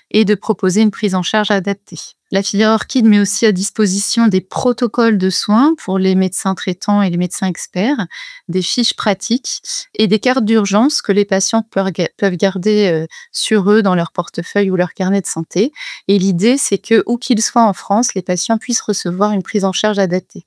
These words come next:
La filière développe également des programmes d'éducation thérapeutique pour que les patients et leurs familles comprennent mieux leur maladie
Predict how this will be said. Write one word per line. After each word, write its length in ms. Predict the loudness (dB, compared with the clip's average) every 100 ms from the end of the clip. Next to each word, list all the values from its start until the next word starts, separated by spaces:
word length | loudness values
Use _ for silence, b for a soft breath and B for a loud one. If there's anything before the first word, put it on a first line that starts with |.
| _ -2
La 180 | -2
filière 320 | 0 0 2 2
développe 520 | 0 -2 0 0 2
également 340 | 2 4 4
des 100 | 2
programmes 420 | 0 0 2 2
d'éducation 580 | 2 2 2 -2 -2 -4
thérapeutique 720 | -2 -4 -2 -4 -4 -6 -4
pour 160 | -8 -2
que 80 | 0
les 100 | 0
patients 320 | 0 0 0
et 60 |
leurs 160 | 0 0
familles 320 | 0 4 2
comprennent 360 | 0 -4 0 4
mieux 220 | 4 4
leur 160 | 2 2
maladie 540 | 0 -2 -2 -2